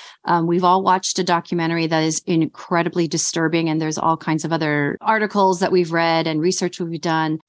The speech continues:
But this is such an important opportunity to expose the kind of mind control that can happen in the place that you least expect. And if it can happen to the young people in the case we're gonna talk about, it can happen anywhere. This is not just about some kids,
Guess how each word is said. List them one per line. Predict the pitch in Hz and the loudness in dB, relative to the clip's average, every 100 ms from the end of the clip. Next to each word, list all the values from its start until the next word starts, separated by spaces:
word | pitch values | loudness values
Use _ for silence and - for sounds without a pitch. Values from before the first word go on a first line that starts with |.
| - | -8
But | 190 | -2
this | 226 | 0
is | 254 | 0
such | 247 247 | -2 0
an | 214 | 0
important | 185 - 196 165 190 | 0 -2 -2 0 0
opportunity | 165 160 185 170 165 | -2 -4 -2 -2 -2
to | 165 | -6
expose | 156 - - 214 262 247 180 - | -2 -4 -2 0 2 2 2 0
the | 165 | -10
kind | - 190 202 | -6 -4 -2
of | 170 | -2
mind | 170 170 214 302 302 | -2 0 2 4 4
control | 262 196 - 180 156 147 | 2 0 0 0 0 0
that | 165 170 | -2 -2
can | 196 | -4
happen | 175 180 277 302 285 214 165 | -6 -4 -4 0 2 2 2
in | 196 | 0
the | 190 | 0
place | - 240 254 | -2 -2 -2
that | - - | -4 -4
you | 196 | -2
least | 190 247 - | 0 -2 -2
expect. | 190 - - 294 320 - 190 | -6 -6 0 2 2 0 0
And | 180 175 - - - | 0 -2 -10 -12 -6
if | |
it | 247 | 0
can | 269 | 2
happen | 294 302 294 | 2 2 0
to | 240 | 2
the | 233 | 2
young | 208 226 | 2 2
people | 240 254 247 | 0 -2 -2
in | 247 196 | -2 -2
the | 190 | -2
case | 220 214 - | -2 -2 0
we're | 202 | 0
gonna | 233 220 | 0 -2
talk | 202 196 | -2 -2
about, | 220 240 262 - - - | 0 0 0 -2 -20 -6
it | 320 | -2
can | 381 | 0
happen | 359 359 285 | 0 2 2
anywhere. | 277 247 165 - | 2 2 0 -2
This | - 269 | -2 0
is | |
not | 311 311 294 | 2 2 0
just | 262 | -2
about | 240 226 | 0 0
some | - - 247 226 233 | 0 2 2 2 0
kids, | - 233 214 185 165 | 0 2 2 0 -2